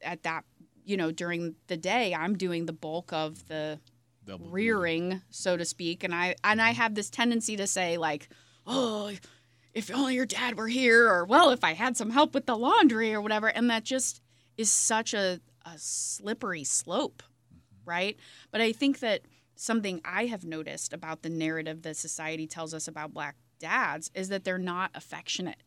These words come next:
Speaker 2: Mm-hmm.
Speaker 1: or that they're very, like, tough.
Speaker 2: Mm-hmm.
Speaker 1: You know, I mean, do you see that too? Like, that there's this, like,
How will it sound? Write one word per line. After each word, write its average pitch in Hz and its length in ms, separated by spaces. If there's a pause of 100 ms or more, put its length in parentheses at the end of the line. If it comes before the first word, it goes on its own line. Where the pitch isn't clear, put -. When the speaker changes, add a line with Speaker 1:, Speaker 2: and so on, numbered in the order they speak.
(220)
Speaker 2:
Mm-hmm. - 540
Speaker 1:
or 196 120
that 180 220
they're 170 540
very, 180 220
like, 160 300
tough. - 600 (340)
Speaker 2:
Mm-hmm. - 920
Speaker 1:
You 196 80
know, 180 300
I 185 40
mean, 190 160
do 196 120
you 226 200
see 269 240
that 254 300
too? 247 480
Like, 196 200
that 190 140
there's 196 300
this, 180 280
like, 170 340